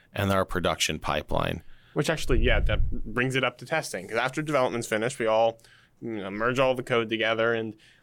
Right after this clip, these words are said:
Speaker 2: there's, you know, there's three places. And you, you kinda just really briefly touched on this, but I wanna expand on it a bit, where we've got our stage environment, and where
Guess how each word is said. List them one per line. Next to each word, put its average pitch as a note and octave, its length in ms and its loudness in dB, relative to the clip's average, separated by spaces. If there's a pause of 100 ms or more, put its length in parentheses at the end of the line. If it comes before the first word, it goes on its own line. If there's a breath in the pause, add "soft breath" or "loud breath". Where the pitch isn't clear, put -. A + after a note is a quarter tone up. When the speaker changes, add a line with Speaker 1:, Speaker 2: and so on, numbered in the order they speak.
(420 soft breath)
Speaker 2:
there's, C3 380 2 (460)
you C#3 80 -10
know, B2 80 2
there's A#2 200 0
three A#2+ 180 0
places. A2+ 520 -2
And A#2+ 140 0
you, C3 220 0
you C#3+ 140 -4
kinda C3 220 2
just A2 160 -2
really G#2+ 220 0
briefly F#2 380 -8
touched - 280 -14
on F#2+ 120 -10
this, F#3 160 -14
but E2 120 -14
I - 20 -12
wanna F2 180 -12
expand G2 380 -6
on G2 100 -2
it G2 80 -6
a F#2+ 40 -4
bit, F#2+ 200 0
where G#2+ 160 2
we've A#2 180 2
got A2 280 0
our A2 320 0
stage C3+ 460 -2
environment, F#2+ 540 -6 (360)
and G#2+ 140 2
where G#2 260 4